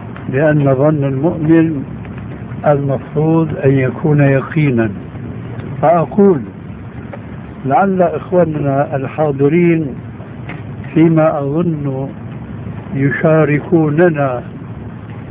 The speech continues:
فيما ألقيناه في الأمس القريب من كلمة، وهي أن دعوتنا إلى الكتاب والسنة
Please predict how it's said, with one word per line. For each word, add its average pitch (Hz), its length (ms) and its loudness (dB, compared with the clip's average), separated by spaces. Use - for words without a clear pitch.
فيما 156 680 4
ألقيناه 143 840 0
في - 60 -10
الأمس 135 440 -2
القريب 139 580 0
من 127 160 -2
كلمة، 127 420 2
وهي 165 500 2
أن 143 300 0
دعوتنا 139 960 0
إلى 151 200 4
الكتاب 135 680 2
والسنة 131 760 2